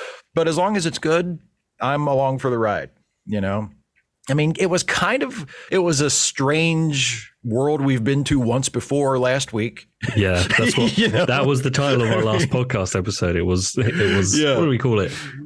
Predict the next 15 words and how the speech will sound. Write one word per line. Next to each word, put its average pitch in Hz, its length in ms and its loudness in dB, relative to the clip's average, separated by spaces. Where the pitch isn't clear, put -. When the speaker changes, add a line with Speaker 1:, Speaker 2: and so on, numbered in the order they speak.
Speaker 2:
Uh, 101 220 0
strange 117 420 0
old 101 280 0
world 87 380 0
is - 120 -6
what 95 60 -2
we 104 100 2
call 143 260 2
it. 127 120 2
<laughs> - 60 2
Speaker 1:
Yeah. 151 200 0
Speaker 2:
We'd 104 100 2
already 98 200 2
been 90 240 -2
there. 87 100 -6